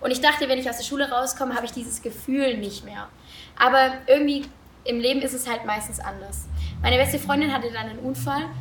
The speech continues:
und sie war zehn Monate im Krankenhaus, danach zwei Monate lang Reha und ewig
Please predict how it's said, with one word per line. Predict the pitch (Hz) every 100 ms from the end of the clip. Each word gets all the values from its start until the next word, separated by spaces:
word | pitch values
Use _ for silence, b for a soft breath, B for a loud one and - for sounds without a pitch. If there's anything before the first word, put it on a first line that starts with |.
| B B
und | 226 226 226 220
sie | - -
war | 233 -
zehn | 269
Monate | 262 262 247
im | 226
Krankenhaus, | - 269 285 269 269 269 262
danach | 226 220
zwei | - 233
Monate | 220 220 214 214
lang | 214 214
Reha | 269 277 262 247 240
und | 233 233
ewig | 269 262 269 -